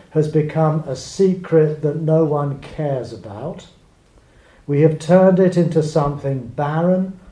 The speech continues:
and silent, buried away in the scriptures, to be paid, to be paid occasional lip service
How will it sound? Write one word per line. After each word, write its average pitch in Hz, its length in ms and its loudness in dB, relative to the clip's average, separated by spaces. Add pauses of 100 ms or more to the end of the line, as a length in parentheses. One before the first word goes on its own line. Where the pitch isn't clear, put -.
(120)
and 120 180 -14
silent, 151 840 -2 (500)
buried 175 540 4
away 151 400 4
in 120 80 -8
the 113 60 -10
scriptures, 156 960 -2 (580)
to 147 100 -4
be 147 200 -2
paid, 156 580 2 (160)
to 151 100 -4
be 147 160 -2
paid 170 640 2 (120)
occasional 170 680 4
lip 170 360 2
service 113 720 -8